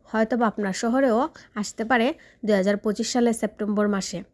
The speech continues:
আপনার প্রয়োজনীয় কাজটি সারার জন্য অতদিন ধরে যারা অপেক্ষা করেছিলেন, তারা তাদের প্রয়োজনীয় কাজটি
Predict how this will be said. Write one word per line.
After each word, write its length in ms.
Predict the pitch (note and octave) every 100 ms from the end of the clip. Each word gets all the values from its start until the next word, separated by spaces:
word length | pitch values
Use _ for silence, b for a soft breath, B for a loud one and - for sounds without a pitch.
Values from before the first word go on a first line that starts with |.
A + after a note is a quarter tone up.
| _ _ _ _ _ _ _ _ A#3
আপনার 260 | - A3
প্রয়োজনীয় 520 | F#3+ G#3+ G#3 G#3+ G#3
কাজটি 420 | G3 G3+ - - D#4+ F#4+ b b
সারার 340 | - B3 A3+ G#3
জন্য 180 | B3+ C#4+
অতদিন 460 | A3+ A3+ G#3+ C4 C4+
ধরে 180 | C4+ C4+
যারা 220 | A#3 A3+
অপেক্ষা 300 | A3 B3 D4+
করেছিলেন, 480 | D4 A#3+ A3+ A#3 D4
তারা 200 | D4 G#3 G#3+
তাদের 220 | A3+ A3
প্রয়োজনীয় 440 | G#3+ G#3 G#3 G3+
কাজটি 400 | G3 G3+ - -